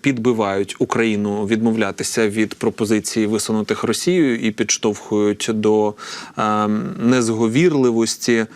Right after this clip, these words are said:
нагадаю, що у Китаї стартував саміт шос із Сі Цзіньпінем, Путіном, Моді та іншими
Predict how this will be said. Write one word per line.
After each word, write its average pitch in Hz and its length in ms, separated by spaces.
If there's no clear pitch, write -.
нагадаю, 123 680
що 123 300
у 135 260
Китаї 107 640
стартував 113 600
саміт 117 320
шос - 360
із 120 240
Сі 120 320
Цзіньпінем, 123 640
Путіном, 120 540
Моді 117 360
та 117 280
іншими 113 640